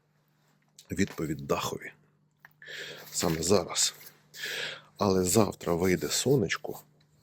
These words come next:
на годину. Ці панелі будуть давати чотири кіловат годину, а на даху будуть давати один кіловат годину. Тому що сонце зараз над горизонтом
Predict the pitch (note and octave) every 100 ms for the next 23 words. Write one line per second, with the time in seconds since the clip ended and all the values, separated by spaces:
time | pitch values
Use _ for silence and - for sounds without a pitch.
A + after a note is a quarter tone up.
0 | - F#2+ F#2+ D#2 G2 G2 G2 D#2 D2+ -
1 | - _ _ _ - - - - - G#2+
2 | - G2 A2 F2+ E2 E2 D2+ E2+ E2 D#2+
3 | - - - A2+ G#2 - C2+ D2 - -
4 | C#2 D2 - _ _ _ _ _ - G#2+
5 | G2 F#2 G2 - C3+ - _ _ - -
6 | G2+ F2 D2 D2 D2+ E2+ - - - F#2+
7 | D#2+ - - - - - - - - F3
8 | E3+ - - - - - _ _ - F2
9 | F2 - - E3 D3 F#2 E2+ F2+ E2+ -
10 | F2 F2 - F#2+ G2 G2 D#2+ -